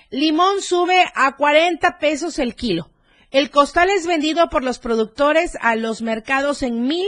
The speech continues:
seiscientos pesos, por lo que esto, pues, ha encarecido el producto.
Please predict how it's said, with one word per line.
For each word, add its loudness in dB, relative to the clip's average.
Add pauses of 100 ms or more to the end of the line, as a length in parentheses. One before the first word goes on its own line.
seiscientos -6
pesos, -6 (420)
por -4
lo -2
que 0
esto, -4 (100)
pues, -8
ha -4
encarecido -4 (420)
el 0
producto. -8